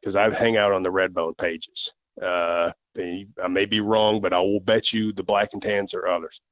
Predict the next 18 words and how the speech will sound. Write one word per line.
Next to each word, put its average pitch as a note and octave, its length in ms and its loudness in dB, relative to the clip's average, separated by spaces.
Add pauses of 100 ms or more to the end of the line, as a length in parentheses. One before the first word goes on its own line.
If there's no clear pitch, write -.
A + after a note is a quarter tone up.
(400)
There's B2+ 260 4
a B2 80 4
huge, F3+ 520 2
or E2+ 300 -2 (160)
a F#2+ 80 -4
significant D#3 720 2
population B2 920 2
of G2 200 0
these F#2+ 400 -4 (920)
pet D#3+ 320 0 (800)
show D3 680 4 (640)
rescue G#2 720 0 (260)
that G#2 160 2
have A2+ 440 4
your A#2 240 4
breed A2 260 2
of F#2+ 100 -4
dog. F2 260 2